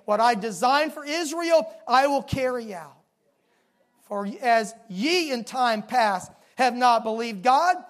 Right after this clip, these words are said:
he said, "Don't forget now. There was a time when you were away from God, yet have now obtained mercy through their unbelief. Because they rejected me, you have an opportunity to be saved.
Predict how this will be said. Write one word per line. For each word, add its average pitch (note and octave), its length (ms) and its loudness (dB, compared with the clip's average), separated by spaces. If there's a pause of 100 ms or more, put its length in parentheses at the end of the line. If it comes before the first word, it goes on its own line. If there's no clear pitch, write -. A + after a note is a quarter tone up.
(160)
he D4 100 -6
said, C4 220 -2
"Don't E4 200 4
forget F#4 440 2
now. C#4 480 -2 (500)
There C4+ 220 4
was F#4 160 -2
a E4 80 -4
time D#4 380 2
when B3+ 120 -6
you D4+ 200 -4
were A3 260 -4
away G#3 340 0
from E3+ 240 -14
God, D#3+ 400 -8 (460)
yet C#4 240 2
have B3+ 200 4
now C#4 440 2
obtained A#3+ 420 -4
mercy G#3+ 600 -4 (200)
through B3+ 360 -6
their B3 520 4 (180)
unbelief. C#4 640 0
Because C#4+ 320 -4
they D4+ 200 4
rejected C#4+ 640 -2
me, A#3 380 -6 (120)
you D#4+ 220 -2
have B3 220 2
an B3 100 -6
opportunity B3 760 -2
to G#3 60 -12
be A#3+ 140 -14
saved. A#3 640 -14